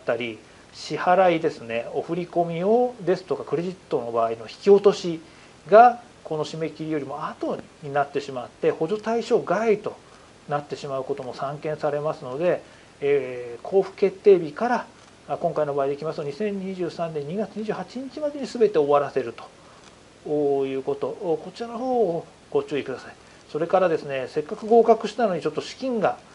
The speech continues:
あー、ちょっと足りないということで、先にもらえないのかというお問い合わせもよくいただくんですけども、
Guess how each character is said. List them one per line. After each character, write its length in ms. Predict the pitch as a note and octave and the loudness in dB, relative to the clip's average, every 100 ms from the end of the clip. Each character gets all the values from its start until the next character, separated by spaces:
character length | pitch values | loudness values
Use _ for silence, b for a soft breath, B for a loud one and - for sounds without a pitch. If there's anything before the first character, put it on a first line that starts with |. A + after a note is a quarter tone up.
| B - | B -8
あ 440 | D3 C#3+ C3+ C3 - | -2 0 0 -4 -6
ー、 40 | |
ち 60 | D#3+ | -8
ょ 20 | |
っ 20 | |
と 100 | D3 | -4
足 120 | C3+ C3 | -4 -2
り 20 | |
な 100 | C3 | -4
い 80 | A#2 | -4
と 120 | - - B B B - - D#3 D3+ | -10 -14 B B B -16 0 2 2
い 100 | D3 | 0
う 60 | |
こ 120 | D3 | -2
と 100 | C#3 | -4
で、 60 | C#3 | -4
先 260 | - C3+ A#3 | -4 -4 -2
に 100 | A#3+ | 2
も 160 | A3 | 4
ら 140 | A3 A#3 | 4 4
え 60 | |
な 120 | A#3+ A#3+ | 2 2
い 40 | |
の 80 | G3+ | 4
か 120 | D#3 | 4
と 120 | C#3+ | 4
い 60 | C3 | 0
う 80 | C3 | 0
お 120 | C3 | 2
問 160 | D3 | 6
い 20 | C#3+ | 6
合 40 | |
わ 60 | C3+ | 4
せ 80 | |
も 80 | C#3+ | 0
よ 80 | D#3+ | 0
く 120 | D#3 | 0
い 40 | C#3 | 4
た 100 | D3 | 4
だ 100 | D3 | 4
く 100 | D#3+ | 0
ん 60 | |
で 80 | C#3 | -4
す 60 | - | -4
け 100 | B2 | -6
ど 100 | C3 | 0
も、 320 | G#3 A3 - | 4 4 2